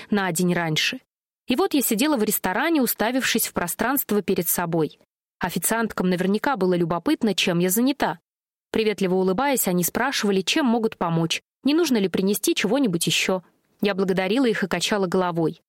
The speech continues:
Высокий, красивый суши-шеф через стойку от меня готовил роллы. Резал что-то яркое для начинки, скатывал голыми руками липкий рис, обернутый водорослями, поливал роллы аппетитными соусами.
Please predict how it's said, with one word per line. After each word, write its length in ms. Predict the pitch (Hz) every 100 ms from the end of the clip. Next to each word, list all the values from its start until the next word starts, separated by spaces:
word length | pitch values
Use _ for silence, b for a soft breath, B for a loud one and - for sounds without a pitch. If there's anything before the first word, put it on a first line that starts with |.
| _ _ _ _ 185
Высокий, 400 | 196 233 190 170
красивый 500 | 190 202 - 175 170
суши-шеф 640 | - 202 170 - 302 -
через 260 | 196 190
стойку 340 | - 233 185 175
от 120 | 165
меня 240 | 196 294
готовил 480 | 269 190 226 220 214
роллы. 380 | 240 233 160 - _ _ _ -
Резал 260 | 349 302 196
что-то 300 | - 180 190
яркое 400 | 247 240 185 160
для 140 | 170
начинки, 540 | 165 - 277 240 202 - _
скатывал 480 | - 320 294 202 202
голыми 340 | 214 277 202
руками 400 | 180 180 269 226
липкий 360 | 190 262 - 170
рис, 300 | 208 233 - _
обернутый 520 | 220 208 214 196 190 180
водорослями, 680 | 196 180 170 - 175 165 B B -
поливал 360 | 202 196 190
роллы 240 | 202 262 180
аппетитными 520 | 170 170 269 196 165
соусами. 720 | 165 262 254 220 - 190 175